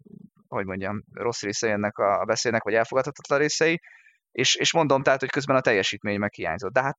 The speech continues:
hogy maga Gyurcsány Ferenc is ezt a, a beszédébe hangsúlyozta. És akkor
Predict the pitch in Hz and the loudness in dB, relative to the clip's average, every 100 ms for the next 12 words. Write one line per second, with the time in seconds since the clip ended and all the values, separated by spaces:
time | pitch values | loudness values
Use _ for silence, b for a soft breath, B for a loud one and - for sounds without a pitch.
0 | - - 143 131 107 107 98 92 107 113 | -12 -8 -4 0 0 0 -2 -2 0 -2
1 | 110 131 120 - 113 - 131 110 117 107 | 0 -2 -2 0 0 0 -2 0 0 0
2 | 107 113 107 - 98 - 120 - 127 147 | 0 0 0 -2 -2 -2 0 0 0 0